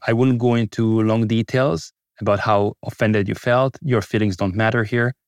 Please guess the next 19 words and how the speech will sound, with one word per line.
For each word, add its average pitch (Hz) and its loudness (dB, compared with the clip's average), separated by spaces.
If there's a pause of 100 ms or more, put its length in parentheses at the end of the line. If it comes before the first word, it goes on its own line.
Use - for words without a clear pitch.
It's - -4
a 110 -4
statutory 98 -2
compensation. - -4 (480)
"This - -4
is - -6
what 170 2
happened. 131 0 (320)
This 110 -2
is - -8
how 113 0
much 120 0
I 117 0
was 110 0
delayed. 98 0
This 101 -4
is - -8
my, 95 -2 (100)
my 107 2